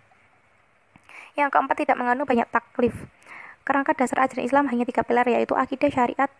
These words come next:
dan hakikat. Dan yang kelima, bertahap. Ajaran Islam diturunkan Allah kepada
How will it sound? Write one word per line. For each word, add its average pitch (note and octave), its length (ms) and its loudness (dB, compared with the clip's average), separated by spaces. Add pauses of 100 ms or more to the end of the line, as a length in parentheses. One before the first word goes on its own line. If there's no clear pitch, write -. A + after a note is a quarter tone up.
dan B3+ 160 0
hakikat. - 480 -6 (1120)
Dan A#3+ 160 -6
yang B3 80 -10
kelima, B3 400 -4 (160)
bertahap. A3 400 0 (1200)
Ajaran - 240 -2
Islam D#4 240 2
diturunkan B3 320 2
Allah A#3+ 320 4
kepada - 480 0